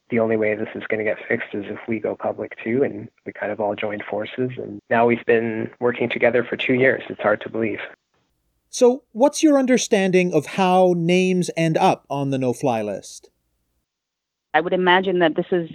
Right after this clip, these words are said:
Speaker 3: a list of legit people that are of interest. So there is possibly an Adam Ahmed that is really criminal out there. But unfortunately, it is not my Adam Ahmed, who's nineteen years old. And it's not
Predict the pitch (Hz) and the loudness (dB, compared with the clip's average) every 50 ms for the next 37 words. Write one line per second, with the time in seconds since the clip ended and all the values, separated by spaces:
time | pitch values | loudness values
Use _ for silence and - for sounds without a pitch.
0 | - - 190 185 180 170 165 - - _ - - 165 165 - _ _ - 180 190 | -2 0 2 4 4 4 4 0 -4 _ 2 2 2 2 2 _ _ -2 0 0
1 | 185 - - 196 175 - - _ - - - - _ _ _ _ _ - 226 208 | 0 0 2 2 2 2 0 _ -18 -20 -20 -20 _ _ _ _ _ -2 -2 0
2 | - 202 180 165 160 160 160 165 - _ _ - 180 175 175 170 - - - 190 | 2 4 4 4 4 2 0 -2 -4 _ _ 2 4 4 4 4 4 4 2 2
3 | 208 214 - _ - 170 165 160 151 131 123 - _ _ _ _ _ _ _ _ | 2 2 -2 _ -12 -10 -8 -8 -8 -8 -10 -12 _ _ _ _ _ _ _ _
4 | - 208 185 175 175 185 180 175 - 196 196 202 202 185 - - - 185 185 - | 2 2 2 4 6 6 6 6 6 6 6 6 4 4 0 2 2 2 2 2
5 | - 202 170 170 165 160 160 160 156 156 - 143 156 160 - 175 175 175 170 165 | -2 -6 -4 -2 0 2 4 4 4 2 2 2 2 4 4 4 4 4 4 4
6 | 151 156 160 151 151 147 - 165 147 143 127 147 147 143 - _ - 208 254 262 | 4 4 4 4 2 2 2 2 2 2 0 -2 -2 -4 -6 _ 2 2 2 4
7 | 254 226 - - 196 180 175 170 170 165 160 - - 160 175 - - 143 - 65 | 2 0 0 0 2 4 6 6 6 4 4 4 2 2 2 2 2 2 2 2
8 | 67 - - 170 175 180 180 185 170 - 202 202 - 214 202 190 180 180 175 - | 0 0 2 2 2 2 2 0 2 2 2 2 4 2 2 4 4 2 2 4
9 | 175 185 185 165 165 190 214 262 - 175 165 175 185 - - 151 147 139 131 123 | 4 4 4 4 4 2 2 2 2 2 4 4 4 4 4 2 4 4 2 0
10 | 73 - 87 101 - - _ _ - 156 - - 160 160 156 165 160 160 151 - | 0 0 -2 -6 -6 -8 _ _ -4 -2 0 2 2 2 4 4 2 2 2 2
11 | - - 175 - - _ _ - 196 190 190 - _ - 214 202 202 190 196 196 | 0 0 0 0 -4 _ _ 2 2 2 2 2 _ -2 2 4 6 6 4 4
12 | - - | 0 -8